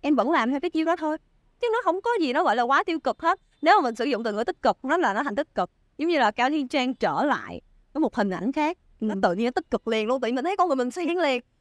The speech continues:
Speaker 1: Đúng không chị?
Speaker 2: Ừ.
Speaker 1: À, tự nhiên lại có bài truyền thông hay là như chiêu trò thì em thấy là, ồ,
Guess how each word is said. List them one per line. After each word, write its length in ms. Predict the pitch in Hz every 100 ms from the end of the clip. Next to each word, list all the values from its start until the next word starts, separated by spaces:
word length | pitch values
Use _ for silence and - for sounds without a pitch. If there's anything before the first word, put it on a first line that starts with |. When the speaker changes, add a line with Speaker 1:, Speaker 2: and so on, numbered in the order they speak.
| _
Speaker 1:
Đúng 100 | 330 466
không 80 | 440
chị? 160 | 285 339
Speaker 2:
Ừ. 300 | 202 214 226
Speaker 1:
À, 140 | 359 320
tự 140 | 254
nhiên 200 | 311 415 453
lại 140 | 226
có 200 | 208 381 403
bài 160 | 233
truyền 280 | - 220 196
thông 280 | 233 359 381 403 392
hay 140 | 370
là 180 | 277 214 226 - - 294
như 140 | 330
chiêu 180 | 349 349
trò 260 | 262 214
thì 80 | 220
em 180 | - 302
thấy 160 | 339 359
là, 100 | 240
ồ, 420 | 190 185 170